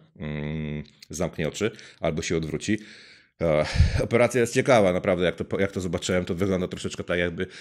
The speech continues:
e, jakąś ku-, jako-, jakąś świnię rozkroić na, e, i wyciągnąć z niej golonkę. No, mm, nie czarujmy się, no nie jest to naj-, naj-, najbezpieczniejsze, naj-, najprzyjemniejsze. W ogóle, gdy miałem mieć operację,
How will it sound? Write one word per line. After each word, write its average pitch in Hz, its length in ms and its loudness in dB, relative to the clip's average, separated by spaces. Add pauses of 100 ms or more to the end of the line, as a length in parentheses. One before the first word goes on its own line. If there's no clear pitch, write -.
(180)
e, 85 320 0
jakąś 85 360 -2
ku-, - 220 0
jako-, 92 360 2
jakąś 95 320 0
świnię 90 460 0 (120)
rozkroić 87 720 -4
na, 82 520 -2 (360)
e, 87 220 2
i 87 260 0
wyciągnąć 87 380 -2
z 82 40 -10
niej 92 100 -2
golonkę. 95 420 0
No, 80 180 -4 (280)
mm, 67 240 -6 (420)
nie 90 220 -2
czarujmy 98 380 4
się, 82 120 -2
no 76 100 -2
nie 80 60 0
jest 73 180 -4
to 76 160 -4
naj-, 76 320 -6
naj-, 78 320 -4
najbezpieczniejsze, 80 680 -8
naj-, 85 180 0
najprzyjemniejsze. 95 720 2 (540)
W 95 140 -6
ogóle, 104 180 4
gdy 104 140 0
miałem 98 220 2
mieć 95 140 -2
operację, 104 560 0